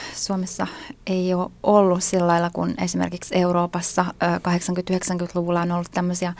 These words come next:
vahvoja identiteettipopulistisia liikkeitä, ö, joissa, ö, korostetaan sitä oman maan etua,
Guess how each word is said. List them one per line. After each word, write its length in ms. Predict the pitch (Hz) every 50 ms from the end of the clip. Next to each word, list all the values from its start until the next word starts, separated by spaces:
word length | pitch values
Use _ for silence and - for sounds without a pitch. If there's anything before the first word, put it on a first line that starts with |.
| - - - - - - -
vahvoja 420 | 190 190 190 185 185 175 170 170 - -
identiteettipopulistisia 1400 | - 196 180 180 175 175 - - - 170 170 175 - 185 180 - 175 170 - 175 170 165 - - - 170 170 175 170
liikkeitä, 480 | 170 170 175 175 - 233 240 247 262
ö, 40 | 294 - - - - - - - - - 185 185 180 180 180 - - -
joissa, 680 | - 180 180 175 170 175 175 - - - - 170 170 -
ö, 40 | - - - - 185 180 180 -
korostetaan 640 | - - 175 175 170 - - 185 - 165 165 170 170
sitä 240 | - 170 - 170 170 - -
oman 300 | - 180 170 170 170 170
maan 340 | 170 170 170 175 175 175 180 -
etua, 420 | 185 180 180 180 190 185 180 180